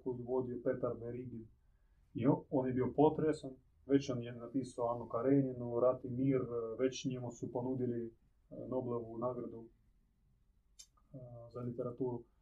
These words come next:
koju je on odbio sa komentarom, e, „Bolje dodijelite nagradu mira, e, duhoborcima, šta je, meni ta-, taj rat i mir ništa ne znači.” I on je, e,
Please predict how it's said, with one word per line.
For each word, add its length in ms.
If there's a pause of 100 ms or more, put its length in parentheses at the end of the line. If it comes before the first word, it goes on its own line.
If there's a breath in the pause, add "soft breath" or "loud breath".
(320)
koju 220
je 80
on 160
odbio 640
sa 240 (1040)
komentarom, 720
e, 20 (240)
„Bolje 240
dodijelite 580 (560)
nagradu 440
mira, 460
e, 680 (300)
duhoborcima, 920 (200)
šta 160
je, 200 (560)
meni 440
ta-, 540
taj 160
rat 220
i 60
mir 200
ništa 300
ne 120
znači.” 380 (760)
I 80
on 160
je, 120
e, 120